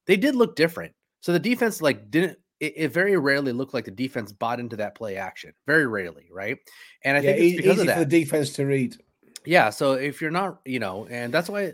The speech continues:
Speaker 1: there's a lot
Speaker 2: Yeah.
Speaker 1: of talk about bringing in the Shanahan, McVay offensive tree, right? Someone from that, someone from that system, because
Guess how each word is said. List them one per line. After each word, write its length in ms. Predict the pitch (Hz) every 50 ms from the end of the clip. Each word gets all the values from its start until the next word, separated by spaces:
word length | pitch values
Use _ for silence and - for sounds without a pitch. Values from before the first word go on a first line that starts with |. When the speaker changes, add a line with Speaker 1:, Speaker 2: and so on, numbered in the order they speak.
| - _ -
Speaker 1:
there's 160 | 143 143 127
a 40 | 135
lot 100 | 135 147
Speaker 2:
Yeah. 40 | 151
Speaker 1:
of 60 | 143
talk 260 | - 156 143 147 -
about 220 | 127 117 113 107
bringing 300 | - 127 123 120 117 117
in 140 | 117 113 113
the 80 | 107 98
Shanahan, 800 | - - - - 117 113 117 113 117 117 113 113 110 110 104
McVay 480 | 101 95 - 101 101 110 113 110 107 113
offensive 500 | 120 107 104 - - 113 98 - - -
tree, 340 | - - - 117 95 87 82
right? 260 | 82 90 95 104 117
Someone 280 | - - 143 131 127 113
from 180 | 110 - 110 110
that, 240 | 107 104 104 - _ - - - -
someone 240 | - - 160 160 147
from 120 | - 151 139
that 140 | 117 101 -
system, 380 | - - 139 - - 104 92
because 360 | 90 98 - 104 98 92 -